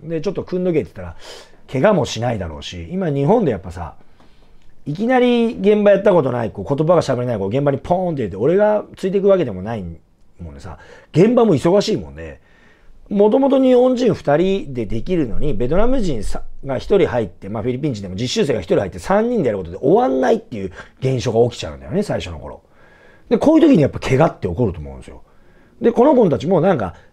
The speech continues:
雑用ばっかりやさ、あれ持ってこい、これ持ってこい、わからんかったらぼーっと突っ立っとくしかない。みたいな世界になっちゃって、日本人にもストレス溜まるし、そのベトナム人、外国人、その実習生にもストレスが溜まるから、だからそこのなんかクッションみたいなので、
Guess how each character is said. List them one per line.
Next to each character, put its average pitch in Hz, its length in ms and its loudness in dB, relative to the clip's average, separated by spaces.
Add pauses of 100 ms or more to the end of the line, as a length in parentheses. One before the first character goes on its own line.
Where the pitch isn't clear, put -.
雑 135 280 0
用 214 120 6
ば 233 80 4
っ 196 80 -2
か - 80 4
り 104 40 6
や - 60 4
さ、 98 140 -4
あ 120 80 -2
れ 160 60 -2
持 165 100 -6
っ - 20 -4
て 160 80 0
こ 160 60 6
い、 143 40 6
こ 135 60 4
れ 127 60 2
持 131 80 -2
っ - 20 -4
て 139 60 -2
こ 127 80 2
い、 - 20 2
わ 113 100 2
か 143 80 2
ら 175 60 4
ん 175 40 -2
か 190 60 4
っ 180 40 -4
た 113 80 -2
ら 101 60 -2
ぼ 123 200 0
ー - 20 0
っ - 40 -8
と - 60 -2
突 - 20 -18
っ - 60 -18
立 - 180 -8
っ - 20 -4
と 180 120 -2
く - 20 -6
し - 100 -8
か 95 80 -8
な 73 160 -12
い。 - 80 -20 (420)
み 165 120 -2
た 139 120 2
い 110 60 -4
な 98 80 -8
世 135 160 -2
界 101 220 -2
に 87 80 -6
な 110 140 -2
っ - 80 -10
ち - 100 -10
ゃ 85 60 -6
っ 87 40 -10
て、 - 400 0 (320)
日 175 220 4
本 294 320 2
人 277 200 4
に 151 80 2
も 135 380 2
ス - 120 -10
ト 156 60 2
レ 123 120 0
ス - 80 -14
溜 98 100 -4
ま 95 140 -4
る 95 80 -6
し、 95 420 -8 (540)
そ 139 80 -6
の 131 160 -6
ベ 147 160 2
ト 180 80 2
ナ 214 100 2
ム 262 100 2
人、 147 320 0
外 214 180 4
国 240 160 4
人、 147 160 -2
そ 151 100 -2
の 123 60 -2
実 170 260 0
習 233 80 4
生 185 160 4
に 160 60 2
も 151 100 2
ス - 100 -6
ト 170 80 0
レ 156 80 2
ス 110 80 -4
が 101 80 -6
溜 92 140 -12
ま 95 120 -8
る 117 100 -6
か 90 100 -10
ら、 90 60 -8
だ 82 100 -8
か 76 100 -14 (520)
ら 190 60 2
そ 214 140 -4
こ 240 220 0
の 277 180 4
な 269 160 4
ん 190 80 0
か - 120 -6
ク - 160 -6
ッ - 20 0
シ - 340 -2
ョ 131 60 2
ン 113 80 -4
み 104 60 -6
た 98 80 -4
い - 20 -6
な 90 80 -6
の 104 40 -4
で、 - 320 2